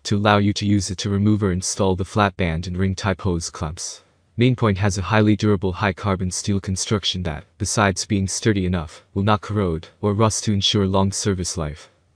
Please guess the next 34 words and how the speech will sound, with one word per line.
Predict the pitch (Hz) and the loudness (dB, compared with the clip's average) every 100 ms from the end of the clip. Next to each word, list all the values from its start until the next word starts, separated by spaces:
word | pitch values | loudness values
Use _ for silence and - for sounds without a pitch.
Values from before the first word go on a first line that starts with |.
| _ | _
It | 117 | 0
has | 131 123 | 2 2
a | |
firm | - 127 | 0 2
grip | 120 117 | 2 2
that | - 98 | 2 0
is | 92 | 0
double | - 110 98 | 2 2 2
dipped | 90 104 - | 0 -2 0
in | 92 | 0
rubber | 95 98 | 0 0
to | - 104 | -2 0
make | 101 92 | 0 0
it | 95 | 0
more | 95 | 0
heavy | 95 104 98 | 2 2 2
duty, | 101 98 85 95 _ | 2 2 0 -10 _
comfortable, | - 107 - 87 85 - - | -2 0 0 -6 -8 -12 -6
and | 95 | -2
non-slip. | 92 92 95 - 76 - _ _ _ - | 0 0 -2 -6 -8 -12 _ _ _ -8
The | |
tips | - 139 - | 0 0 2
on | 117 | 2
the | 104 | 2
tool | - 113 | 2 0
trap | - 104 76 - _ | 0 -4 -4 -8 _
and | 95 95 | -4 2
hold | 107 98 | 2 2
the | |
clamps | 95 101 95 - | 0 -2 -2 -2
more | 98 92 | 0 0
securely. | - - 90 80 78 - _ _ _ | -2 -4 -2 -2 -6 -14 _ _ _
Better | 120 120 | 2 2
still, | - - 92 87 | 2 -2 -4 -4